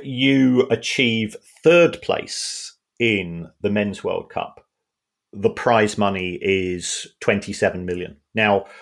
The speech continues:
Argentina got forty-two million for winning it. So, you know, it, it's still quite beneficial. The difference between third and fourth place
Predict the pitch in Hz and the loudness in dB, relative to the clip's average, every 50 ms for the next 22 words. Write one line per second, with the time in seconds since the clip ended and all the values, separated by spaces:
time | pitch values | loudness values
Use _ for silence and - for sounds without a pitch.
0 | - - - - _ _ _ _ _ _ 120 123 117 117 117 107 104 - - 113 | -20 -20 -20 -20 _ _ _ _ _ _ 2 2 2 2 0 -4 -2 -2 0 2
1 | 107 104 101 - - - - _ _ - 107 - - - - 156 151 - - 107 | 2 2 2 0 -4 -10 -20 _ _ -2 -2 -2 0 4 6 6 6 6 4 0
2 | 101 - 101 92 92 87 87 90 90 95 - - 110 104 104 92 85 - 50 - | -4 -6 -6 -6 -6 -8 -8 -8 -8 -8 -2 2 4 4 4 2 0 -6 -10 -12
3 | - - - 143 139 139 139 131 104 104 - _ _ 123 110 - - _ - _ | -14 -2 2 4 6 6 4 4 0 -6 -14 _ _ -20 -20 -20 -20 _ -20 _
4 | - - 110 101 - 135 131 - - 117 120 - - - - - 160 131 104 - | -6 -2 0 2 2 0 -2 -2 -4 -6 -6 -6 -10 -10 -2 2 2 2 2 2
5 | - 113 107 - - - 98 95 90 - - 120 - - 120 104 - - - - | 2 2 2 2 2 0 0 -2 0 -2 -2 0 2 2 0 0 -2 -8 -16 -20
6 | - - _ - 143 - - - 180 190 185 - 180 175 - - - 139 - - | -20 -18 _ 0 0 0 4 4 4 4 4 2 0 0 0 -4 -8 -8 -2 0
7 | 139 131 127 120 - - 131 123 123 120 120 113 107 - - 135 131 127 127 - | 0 0 0 -4 -2 2 4 6 6 4 2 -2 -6 -4 0 0 2 2 0 -2
8 | - - 87 - - - - - - | -4 -4 -4 -4 -6 -10 -12 -14 -14